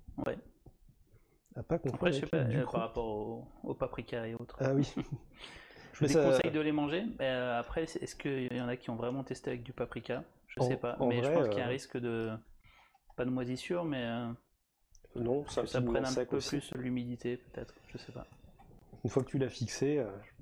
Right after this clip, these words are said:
Speaker 1: Ouais.
Speaker 2: voilà.
Speaker 1: Euh,
Speaker 2: Et donc
Speaker 1: il y a
Speaker 2: là
Speaker 1: Jean-Luc qui dit à sec, ça peut faire mal. Mais non, là, tu vois, c'est, c'est tout doux. Tu vas avec un petit pinceau.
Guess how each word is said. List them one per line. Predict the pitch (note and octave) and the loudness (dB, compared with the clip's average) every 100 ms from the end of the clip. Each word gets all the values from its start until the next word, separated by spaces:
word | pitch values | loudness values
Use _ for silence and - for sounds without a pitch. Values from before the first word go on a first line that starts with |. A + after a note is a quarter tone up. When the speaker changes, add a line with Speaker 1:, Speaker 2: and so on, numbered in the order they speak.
| - | -12
Speaker 1:
Ouais. | A2+ - - - - _ - - - _ - - - - - _ _ _ _ - - - | -12 -14 -20 -20 -20 _ -20 -20 -20 _ -12 -12 -16 -20 -20 _ _ _ _ -20 -10 -4
Speaker 2:
voilà. | C3+ C3+ | -2 -2
Speaker 1:
Euh, | C3+ C3+ C3+ C3+ C3+ C3+ C#3 - - - - - - - | -2 -2 -2 -4 -4 -6 -6 -10 -14 -18 -20 -18 -18 -8
Speaker 2:
Et | B2 | -2
donc | A#2 | 0
Speaker 1:
il | C#3 | 2
y | |
a | |
Speaker 2:
là | B2+ | 2
Speaker 1:
Jean-Luc | B2 B2 B2+ | 2 0 -2
qui | B2 | -4
dit | A2+ | -2
à | A2 | -2
sec, | - C#3 | -4 -8
ça | - G#2+ | -6 -8
peut | A#2+ | -8
faire | - A2+ | -8 -6
mal. | A2 | -4
Mais | A2+ | -4
non, | C3 F3 | -4 -6
là, | A#2+ | -10
tu | - | -8
vois, | C3+ D3 | -8 -8
c'est, | - - | -12 -14
c'est | - - | -16 -6
tout | D#3 | -4
doux. | D#3+ E3+ - _ | -2 -4 -8 _
Tu | A2 | -4
vas | |
avec | A2 A#2 | -2 -2
un | A#2+ | -6
petit | - | -6
pinceau. | - D#3+ - E3 | -8 -6 -6 -8